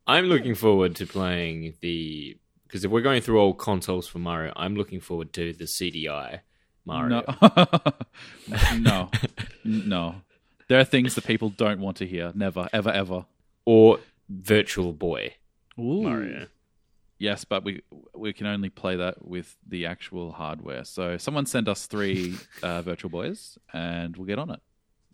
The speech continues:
Speaker 2: Uh, just before we move on to Magic the Gathering, though, I just wanna say thanks for thirty episodes. We're still going. Um,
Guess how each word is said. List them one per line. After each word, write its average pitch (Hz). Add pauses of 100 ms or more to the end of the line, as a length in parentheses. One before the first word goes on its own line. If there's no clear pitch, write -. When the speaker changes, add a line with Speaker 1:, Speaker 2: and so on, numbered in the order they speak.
(1700)
Speaker 2:
Uh, 147
just -
before 170
we 147
move 131
on 135
to 135
Magic 117
the 110
Gathering, 110
though, 104
I 101
just 113
wanna 117
say 107
thanks - (320)
for 131
thirty 170
episodes. 98
We're 90
still 165
going. 135 (760)
Um, 92